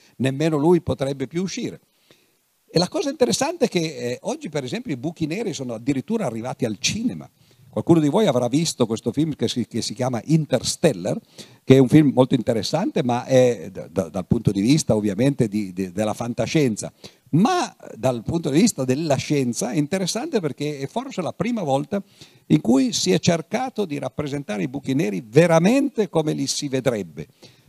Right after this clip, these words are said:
Ora, come si può vedere un buco nero, vi ho detto, no? Eh, eh, se non dal di fuori, si può vedere attraverso gli effetti che fa sul mondo circostante. Un buco nero è così, è così concentrato che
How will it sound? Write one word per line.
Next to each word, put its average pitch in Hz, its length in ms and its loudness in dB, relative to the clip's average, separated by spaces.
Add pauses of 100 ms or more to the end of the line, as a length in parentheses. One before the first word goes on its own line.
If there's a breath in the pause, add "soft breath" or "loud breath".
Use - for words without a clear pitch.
(100)
Ora, 143 160 2
come 180 180 -2
si 156 100 -4
può 139 160 2
vedere 120 400 -2
un 110 80 -6
buco 117 220 0
nero, 123 240 2
vi 101 100 0
ho 101 60 2
detto, 107 340 -2
no? 110 220 -6
Eh, 98 80 -6
eh, 95 300 -10
se - 200 -4
non 160 320 -2
dal 131 200 2
di 120 120 -4
fuori, 107 460 0 (340 soft breath)
si - 120 -8
può 185 160 0
vedere 208 320 0
attraverso 208 580 -2
gli 175 160 -4
effetti 226 680 -6
che 180 140 -4
fa 233 360 -8
sul 190 280 -8
mondo 233 460 -6
circostante. 143 920 -6 (280 soft breath)
Un 143 140 0
buco 190 240 2
nero 214 240 0
è 156 100 -2
così, 170 560 0
è 123 140 -10
così 143 340 2
concentrato 196 800 0
che 175 240 -2